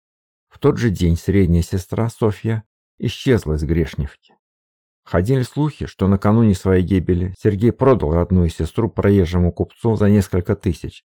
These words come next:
в уплату карточного долга. И та, помешавшись от отчаяния, утопилась в Угре. Катерина отомстила за Софью, заживо спалив пьяного брата.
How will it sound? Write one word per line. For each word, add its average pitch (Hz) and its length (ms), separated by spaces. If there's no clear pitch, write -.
в 101 60
уплату 90 420
карточного 85 640
долга. - 440
И 117 140
та, 143 280
помешавшись 98 760
от 82 160
отчаяния, 80 640
утопилась 117 640
в 92 60
Угре. 87 380
Катерина 131 520
отомстила 110 580
за 78 140
Софью, 78 520
заживо 95 420
спалив 95 420
пьяного 85 440
брата. 82 420